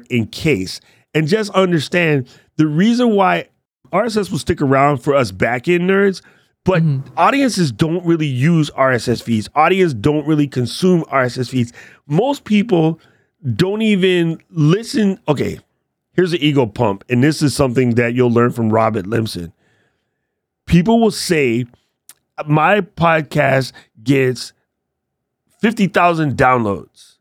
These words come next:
Speaker 1: but how many people listen? Like, when you try to sell an ad,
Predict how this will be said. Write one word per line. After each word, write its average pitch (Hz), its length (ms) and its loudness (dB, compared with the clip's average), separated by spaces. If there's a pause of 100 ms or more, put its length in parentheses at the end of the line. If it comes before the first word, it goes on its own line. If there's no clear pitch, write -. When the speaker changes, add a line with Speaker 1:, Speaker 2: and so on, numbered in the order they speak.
(760)
Speaker 1:
but 143 140 0
how 170 140 0
many 233 160 2
people 180 280 0
listen? 139 500 -2 (760)
Like, 151 180 0
when 156 120 2
you 202 120 2
try 226 220 0
to 196 120 2
sell 185 240 -2
an 135 100 -2
ad, 147 260 0